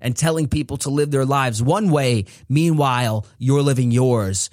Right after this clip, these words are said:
a total opposite way. And hey, guess what, guys? I just want to give you a public service announcement. I struggle sometimes too. I'm not perfect.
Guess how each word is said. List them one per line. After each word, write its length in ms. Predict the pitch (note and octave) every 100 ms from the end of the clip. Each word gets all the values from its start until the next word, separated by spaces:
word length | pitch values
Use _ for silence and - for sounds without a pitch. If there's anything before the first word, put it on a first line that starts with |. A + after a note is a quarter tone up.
| _ _ _ _ _ _
a 40 |
total 360 | - B2 A#2 G#2+
opposite 420 | F#2+ F#2+ G2+ G2+
way. 300 | F2+ F2+ F#2+ - _
And 140 | C#3+ F3
hey, 140 | G3+
guess 220 | E3 G3+
what, 160 | G#3 G3
guys? 280 | E3+ F3+ G3
I 80 | G3
just 120 | F3+
want 140 | F#3+
to 60 | E3
give 140 | F3
you 100 | E3+
a 60 | C#3+
public 300 | F#3+ F#3 E3
service 320 | F#3+ F3+ D3+
announcement. 520 | E3 G3 F#3 F#3+ F3+ - - -
I 220 | B3+ D4+
struggle 480 | - C#4 C#4 C4+ C4+
sometimes 640 | B3+ B3 G#3+ G#3+ G#3+ F3+
too. 440 | - C#3 C#3+ C3+ C#3+ _ _ _ _ _ _
I'm 220 | B2+ D#3+
not 240 | F3 F3
perfect. 560 | - D3 C3+ C#3+ C#3